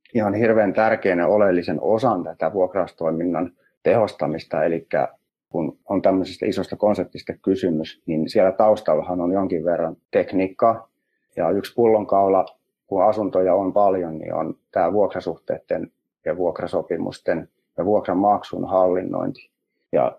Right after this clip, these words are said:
sitä tietysti itse mietin, että miten tätä pystyy niin kuin kehittämään ja viemään ja automatisoimaan mahdollisimman paljon.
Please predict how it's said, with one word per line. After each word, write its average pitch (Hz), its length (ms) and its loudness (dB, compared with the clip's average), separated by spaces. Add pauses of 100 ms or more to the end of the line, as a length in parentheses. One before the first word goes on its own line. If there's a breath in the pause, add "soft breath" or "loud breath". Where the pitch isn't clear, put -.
sitä 98 320 -2
tietysti 95 640 0 (160)
itse - 380 -4 (140)
mietin, 98 440 0
että - 220 -6
miten 95 340 0
tätä 87 220 -2
pystyy 87 540 -4
niin 85 200 -4
kuin 98 160 -6
kehittämään 85 640 -2
ja 80 100 -2
viemään 85 460 0
ja - 100 0
automatisoimaan 90 920 0
mahdollisimman 95 540 0
paljon. 101 480 2